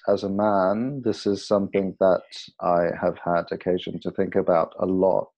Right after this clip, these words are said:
over the years. It's something that I continue to think about a lot, uh, both myself, um, <clears throat> as, as a father, as a coach, um,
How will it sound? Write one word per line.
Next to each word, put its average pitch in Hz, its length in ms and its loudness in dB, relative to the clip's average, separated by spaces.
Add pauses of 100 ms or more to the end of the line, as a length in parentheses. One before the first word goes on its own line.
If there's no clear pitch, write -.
(240)
over 90 280 0
the 87 100 -2
years. 95 520 -6 (520)
It's - 160 -16
something 90 380 0
that 80 160 -4
I 85 120 0 (140)
continue 101 380 -4
to 90 140 -6
think 90 260 -6
about 80 420 -2
a - 60 -6
lot, 82 380 -4 (760)
uh, 87 320 4 (160)
both 98 240 4 (100)
myself, 117 720 2 (360)
um, 90 520 -2 (1080)
<clears throat> 226 320 -4 (180)
as, 101 500 -4
as 95 120 -2
a 92 60 -4
father, 104 640 2 (840)
as 92 420 0
a - 80 -4
coach, - 840 -2 (120)
um, 92 580 -4